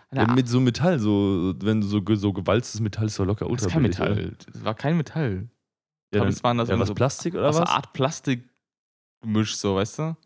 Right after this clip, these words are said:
Speaker 2: Ah, ja, ja,
Speaker 1: Was ist
Speaker 2: gut.
Speaker 1: denn das? Was ist denn, nicht Glasfaser, was ist denn das so? Ich glaub, wahrscheinlich ist es Plastik.
Speaker 2: Ja, kein Plan.
Speaker 1: So ein Plastikgemisch oder so.
Speaker 2: Ah, ja, gut. <laughs>
Speaker 1: Ihr könnt auch gern mich ver-, äh, <laughs> fact-checken. Aber Trabis war nicht aus Metall gemacht. Also
Speaker 2: Tra-,
Speaker 1: jedenfalls,
Speaker 2: das sind
Speaker 1: äh,
Speaker 2: auch
Speaker 1: die
Speaker 2: einfach
Speaker 1: Karosserie.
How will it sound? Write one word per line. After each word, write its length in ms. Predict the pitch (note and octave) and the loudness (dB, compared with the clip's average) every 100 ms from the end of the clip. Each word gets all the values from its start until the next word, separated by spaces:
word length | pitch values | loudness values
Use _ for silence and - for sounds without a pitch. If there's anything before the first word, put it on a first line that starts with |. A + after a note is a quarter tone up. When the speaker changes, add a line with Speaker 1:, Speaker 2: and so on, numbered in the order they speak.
| - | -16
Speaker 2:
Ah, 100 | F#2 | -6
ja, 100 | G2 | -4
ja, 300 | G2+ G#2+ G#2+ | -2 -2 0
Speaker 1:
Was 80 | A2+ | 2
ist 60 | C3 | 2
Speaker 2:
gut. 80 | |
Speaker 1:
denn 80 | G3+ | 2
das? 160 | D#3+ - | 0 -2
Was 180 | B2 - | -4 -6
ist 180 | C3+ | -6
denn, 120 | D#3+ - | -6 -4
nicht 200 | B2 - | -4 -6
Glasfaser, 520 | - F#2 - E2+ F#2 | -12 -14 -8 -8 -6
was 80 | F2+ | -8
ist 60 | - | -6
denn 100 | F#2+ | -8
das 140 | F#2 | -6
so? 180 | F#2 F2+ | -8 -8
Ich 640 | G2+ _ _ _ _ _ | -10 _ _ _ _ _
glaub, 120 | F2 | -16
wahrscheinlich 260 | E2 F#2 A#2 | -10 -8 -6
ist 80 | A2 | -8
es 80 | - | -12
Plastik. 380 | G#2 - F#2+ F#2 _ _ _ _ _ _ _ - | -14 -14 -14 -16 _ _ _ _ _ _ _ -16
Speaker 2:
Ja, 80 | - G2 - G2+ | -6 -6 -6 -12
kein 200 | - E2+ | -12 -6
Plan. 240 | F2+ A2+ G#2 - _ - | -2 -2 -4 -10 _ -12
Speaker 1:
So 60 | |
ein 40 | G2+ | -10
Plastikgemisch 720 | - G#2 G#2+ G2+ F#2 F#2 - | -10 -10 -8 -6 -4 -4 -6
oder 240 | E2+ E2+ | -4 -4
so. 120 | F2 | -4
Speaker 2:
Ah, 80 | F2 | -4
ja, 180 | F2+ C3+ | 0 0
gut. 220 | C#3+ D#3 C3 - | 0 -2 -4 -2
<laughs> 200 | C3 - A#2+ | -2 0 0
Speaker 1:
Ihr 100 | B2 | 4
könnt 220 | D#3 C3+ | 4 4
auch 140 | C3 | 2
gern 220 | - B2+ B2+ | 4 4 4
mich 140 | C3 | 2
ver-, 160 | - A2 | 2 2
äh, 220 | A2+ A2 | 4 2
<laughs> 0 | |
fact-checken. 920 | B2+ F#3 - - G3 F#3 F#3+ D#3 D3+ - B2+ | 4 4 6 8 6 8 4 4 0 0 2
Aber 160 | A#2+ A#2+ | 2 4
Trabis 300 | C#3+ C3+ A#2+ | 2 2 4
war 100 | A#2 | 2
nicht 160 | A#2+ | 4
aus 120 | A#2+ A2+ | 2 0
Metall 280 | G#2 G#2+ G2 | 0 0 0
gemacht. 300 | F2+ F2+ F#2+ | 0 0 0
Also 120 | G2+ | 4
Speaker 2:
Tra-, 40 | |
Speaker 1:
jedenfalls, 460 | G#2 - G#2 - - | 4 4 2 -2 -4
Speaker 2:
das 120 | G2 | 2
sind 80 | G2 | 2
Speaker 1:
äh, 20 | |
Speaker 2:
auch 60 | G2 | 2
Speaker 1:
die 60 | G2 | 0
Speaker 2:
einfach 120 | G#2 | 0
Speaker 1:
Karosserie. 440 | G2+ - G#2 G#2 | -2 -2 -6 -6